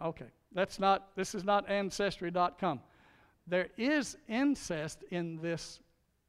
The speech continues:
ancestry. There is. So all the generations from Abraham to David are fourteen generations.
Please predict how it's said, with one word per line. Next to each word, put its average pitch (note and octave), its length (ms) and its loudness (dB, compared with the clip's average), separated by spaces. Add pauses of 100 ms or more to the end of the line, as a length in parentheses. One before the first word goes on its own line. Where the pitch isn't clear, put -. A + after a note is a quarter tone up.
(880)
ancestry. D#3+ 680 -6 (2500)
There D3+ 120 -10
is. C3+ 340 -10 (2000)
So G#3+ 220 4
all C#4 440 10
the A3+ 180 6
generations A3+ 640 4
from F3 300 -4
Abraham G#3 560 4
to E3+ 100 -4
David E3 600 4
are D3+ 160 -2
fourteen F#3 600 -2
generations. D#3 840 -4